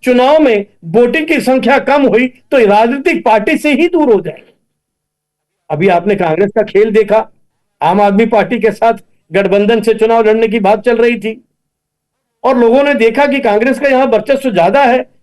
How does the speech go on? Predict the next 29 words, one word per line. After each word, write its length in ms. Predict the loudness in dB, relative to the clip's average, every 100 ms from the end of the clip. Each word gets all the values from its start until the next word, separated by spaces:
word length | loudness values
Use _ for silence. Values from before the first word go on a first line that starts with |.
| -2
आम 200 | 0 2
आदमी 220 | 2 0
पार्टी 340 | 0 0 0 -2
की 80 | 0
यहाँ 220 | 0 0
पर 140 | 0
पहचान 440 | 0 0 0 0 0
उतनी 260 | -2 -2
नहीं 340 | 0 0 0 0
है। 160 | -2 -6 _ _ _ _ _
डिमांड 360 | -2 0 2 2
रख 140 | 0
दी 140 | -2 -2
गई 200 | -2 -2 -8 _ _
कि 60 | -6
दिल्ली 300 | -2 0 0
में 120 | 0
हमें 200 | 2 0
इतनी 240 | 0 -2 -2
सीट 200 | -4 -4
दे 140 | -2
दो 120 | -2
तो 140 | 0 2
हरियाणा 300 | 2 0 0
में 80 |
इतनी 200 | 0 -2
सीट 180 | -4 -4
दे 140 | -2 -2
देंगे 320 | 0 -2